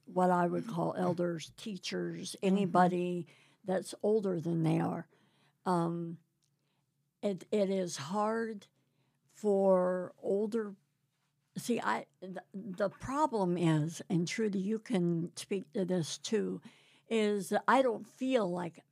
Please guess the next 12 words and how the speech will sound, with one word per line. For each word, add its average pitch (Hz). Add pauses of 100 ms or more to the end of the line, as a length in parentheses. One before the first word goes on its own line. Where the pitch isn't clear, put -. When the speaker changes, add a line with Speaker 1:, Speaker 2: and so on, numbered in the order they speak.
(160)
Speaker 1:
feel 214 (280)
like 190
I'm 175
older. 185 (220)
Speaker 3:
I 240
don't 180
either. 180
Speaker 1:
<laughs> -
You 208
know, 190
I, 202
a-, -